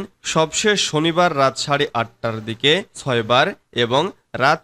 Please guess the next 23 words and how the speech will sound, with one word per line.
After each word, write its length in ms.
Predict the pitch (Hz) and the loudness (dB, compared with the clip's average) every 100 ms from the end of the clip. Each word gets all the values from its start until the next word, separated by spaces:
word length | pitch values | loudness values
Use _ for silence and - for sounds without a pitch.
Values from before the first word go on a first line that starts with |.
| - | -8
সাড়ে 280 | - 135 156 | -2 0 2
বারোটার 440 | 165 123 104 110 107 | 2 0 -4 -8 -8
দিকে 240 | 107 135 165 - _ | -4 0 0 0 _
থেমে 260 | - 151 175 | -2 0 0
থেমে 280 | 196 185 185 - | -2 0 0 0
কয়েকবার 500 | 131 131 104 107 127 180 _ - | 0 0 -2 0 0 0 _ -4
বিস্ফোরণের 720 | 131 160 - 185 185 185 196 | -2 0 0 2 2 2 0
শব্দ 340 | 190 170 151 - 170 | -2 -6 -6 -4 -4
শোনা 300 | - 147 127 | -2 -2 -2
গিয়েছিল। 400 | 107 107 120 113 113 113 _ - | -4 -8 -4 0 0 -2 _ 0
এরপর 420 | 139 127 123 123 185 - - | 0 0 0 0 0 -8 -10
রবি, 340 | 120 143 170 214 | -2 0 0 0
সোম 280 | - 202 202 - | 0 0 0 0
ও 60 | 131 | -2
মঙ্গলবার 640 | 120 143 165 117 107 127 175 - _ | 0 -2 0 0 2 2 0 -6 _
কোনো 200 | 147 180 196 | -2 0 -2
শব্দ 360 | - 131 139 202 | -2 -6 -2 -4
শোনা 320 | - 151 156 | -2 -2 -2
যায়নি। 320 | 113 113 110 113 117 _ - | -2 -4 -6 -6 -6 _ 0
এরপর 340 | 165 196 - 220 226 - | 0 0 0 -2 -2 0
আজকে 380 | 135 147 - 202 - | 0 0 -4 -4 -2
আবারও 380 | 131 127 120 135 131 _ _ | 0 0 2 0 0 _ _
কিছুক্ষণ 560 | 156 180 202 - 214 | -4 -2 -4 -2 0